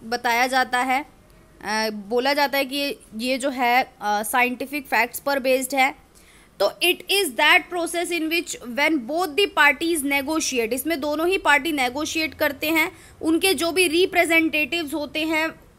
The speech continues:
अ, are called and agreement is reached at after the representative of both the parties consult each other। तो एक दूसरे को, अ,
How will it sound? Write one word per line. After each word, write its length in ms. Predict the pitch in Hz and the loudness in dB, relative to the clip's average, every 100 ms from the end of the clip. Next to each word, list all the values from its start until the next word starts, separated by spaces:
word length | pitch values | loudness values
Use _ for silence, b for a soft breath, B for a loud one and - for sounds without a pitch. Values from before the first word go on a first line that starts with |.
| - 220 | -16 -6
अ, 420 | 247 254 226 262 | -2 -2 2 2
are 80 | - - | 0 0
called 260 | 277 311 311 | 0 2 2
and 260 | 302 269 | 0 -2
agreement 400 | 269 285 285 285 285 | -2 -2 -2 -2 -4
is 160 | 247 | -4
reached 260 | 262 311 - | -4 -6 -2
at 420 | 233 247 - 226 | 0 2 0 -4
after 200 | 220 220 240 | -4 -2 4
the 200 | 349 403 B B B 233 | 6 6 B B B -2
representative 920 | 320 - 349 311 302 269 277 285 277 | 0 4 4 4 2 2 0 0 0
of 200 | 285 220 | -2 0
both 220 | 233 214 | -4 -4
the 100 | 285 247 | -6 -2
parties 440 | 220 220 311 349 | -2 -2 -6 -4
consult 420 | 247 233 233 269 - 226 | -4 -4 -2 -2 -4 -10
each 240 | 214 - | -10 -6
other। 280 | 214 254 208 | -2 2 0
तो 200 | 190 233 | 0 0
एक 200 | 240 233 | 2 0
दूसरे 340 | 269 262 285 277 | -4 -4 -4 -2
को, 120 | 311 | 0
अ, 600 | 320 - - 226 214 | 0 -2 -6 -2 -2